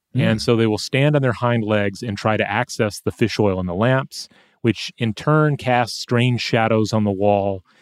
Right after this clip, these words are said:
Speaker 2: And this com-, you can combine this, combine this with other sort of uncanny aspects of the cat, you know, their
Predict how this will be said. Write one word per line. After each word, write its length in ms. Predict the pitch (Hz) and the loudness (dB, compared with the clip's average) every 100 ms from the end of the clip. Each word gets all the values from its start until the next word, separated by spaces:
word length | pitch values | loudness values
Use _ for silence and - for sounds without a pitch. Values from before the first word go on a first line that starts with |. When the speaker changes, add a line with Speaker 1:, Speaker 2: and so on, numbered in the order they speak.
| _ _ | _ _
Speaker 2:
And 220 | 113 110 113 | -2 0 2
this 160 | 120 | 0
com-, 220 | - 117 101 | 0 -2 -2
you 200 | 131 117 | -6 -4
can 160 | 123 | -2
combine 400 | 113 110 123 117 | -2 0 2 2
this, 180 | 110 - | 0 -4
combine 460 | - 123 117 110 107 | -10 -8 -2 0 0
this 120 | 98 | 0
with 120 | 107 | -2
other 300 | 107 104 107 | 0 2 2
sort 220 | - 107 | 2 0
of 140 | 98 104 | 0 -2
uncanny 560 | 117 98 - 107 101 95 | -4 -6 -2 0 2 0
aspects 520 | 95 - 98 90 101 | -4 -6 -6 -6 -8
of 80 | - | -8
the 80 | |
cat, 340 | 92 104 87 101 | -8 -4 -4 -4
you 140 | 107 | -6
know, 100 | 95 | -6
their 240 | 92 92 | -4 -4